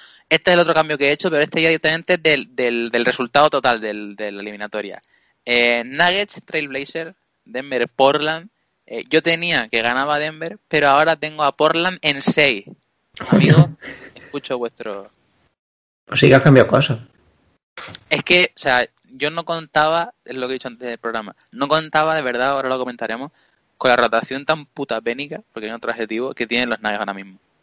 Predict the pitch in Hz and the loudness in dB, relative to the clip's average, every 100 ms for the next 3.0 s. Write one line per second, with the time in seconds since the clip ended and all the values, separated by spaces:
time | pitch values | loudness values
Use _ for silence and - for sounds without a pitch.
0 | _ - 117 139 147 160 139 123 - 87 | _ -4 -4 -2 -2 0 0 0 -4 -18
1 | _ _ _ _ _ _ - 131 170 156 | _ _ _ _ _ _ -6 -2 0 0
2 | - 147 - 185 170 160 143 151 190 | 0 0 2 0 4 4 4 2 0